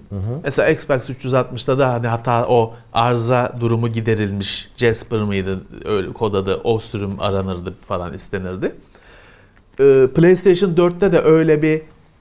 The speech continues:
Speaker 2: güç tüketimi, beklemede özellikle güç tüketimi iyileştirilmiş bir sürümün olduğu biliniyor. Avrupa'ya daha gelmedi herhalde.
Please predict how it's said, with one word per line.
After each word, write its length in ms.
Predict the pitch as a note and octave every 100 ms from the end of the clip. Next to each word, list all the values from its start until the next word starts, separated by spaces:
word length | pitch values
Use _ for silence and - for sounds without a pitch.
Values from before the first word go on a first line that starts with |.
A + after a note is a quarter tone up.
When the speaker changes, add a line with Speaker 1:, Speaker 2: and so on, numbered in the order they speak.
| _
Speaker 2:
güç 280 | C#3 F3 -
tüketimi, 480 | D#3 C#3 B2+ A2 A2
beklemede 580 | B2 - C#3 C#3 C#3 D#3
özellikle 560 | B2 A#2 G#2+ G#2 A2
güç 220 | G#2+ A2+ -
tüketimi 400 | A2+ G#2+ A2+ A2+
iyileştirilmiş 800 | A#2+ A#2+ A2 B2+ A#2 A2+ G#2 A#2+
bir 60 |
sürümün 400 | - A2+ A#2 A#2
olduğu 520 | A2 B2+ G#2 A2+ G3
biliniyor. 440 | D#4+ C4+ G#3+ G#2+ E2 - - - _ _ _ _ - - -
Avrupa'ya 540 | D#3 D#3+ D#3 C#3 D3
daha 180 | D3 E3
gelmedi 460 | D#3 D3 A#2+ F#2+
herhalde. 440 | F2+ F2+ F2+ C3